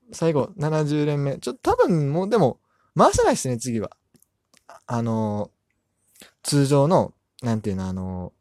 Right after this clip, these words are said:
ー、通常の十連のオービーのガチャはもう回せないっすね。もう短期出たらもう、ある程度、ある程度ね、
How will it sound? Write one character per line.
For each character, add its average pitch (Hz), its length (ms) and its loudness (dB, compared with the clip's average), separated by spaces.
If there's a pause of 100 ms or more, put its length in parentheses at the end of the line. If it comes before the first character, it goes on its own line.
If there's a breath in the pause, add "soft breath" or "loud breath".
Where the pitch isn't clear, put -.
(140)
ー、 - 60 -16 (760)
通 123 240 -4
常 135 180 0
の 135 120 -2
十 143 180 2
連 104 140 0
の 98 140 -4
オ 104 40 -2
ー - 40 -6
ビ 117 80 -2
ー 107 40 -2
の 98 80 -4
ガ 101 120 -6
チ - 100 -10
ャ 98 40 -8
は 95 60 -8
も 101 120 -8
う 104 80 -6
回 220 160 -2
せ 302 80 -10
な 170 80 -2
い - 20 -4
っ - 20 -8
す - 120 -12
ね。 - 140 -16 (420 loud breath)
も 151 100 -4
う - 20 -10
短 440 260 0
期 160 120 6
出 180 100 4
た 160 100 4
ら 131 60 2
も 139 160 2
う、 147 60 -10 (760)
あ 143 120 0
る 165 60 4
程 208 140 6
度、 139 140 2
あ 165 80 0
る 214 100 2
程 233 140 6
度 151 100 2
ね、 117 140 0